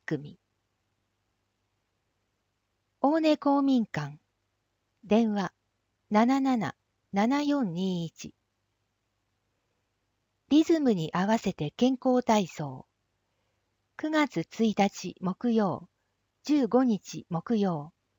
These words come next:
午前十時から十一時半。六十五歳以上、五百円。十五夜月見まんじゅう作り。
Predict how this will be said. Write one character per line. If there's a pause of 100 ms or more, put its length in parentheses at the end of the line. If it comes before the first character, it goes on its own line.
(760)
午
前
十
時
か
ら
十
一
時
半。 (920)
六
十
五
歳
以
上、 (500)
五
百
円。 (2250)
十
五
夜
月
見
ま
ん
じ
ゅ
う
作
り。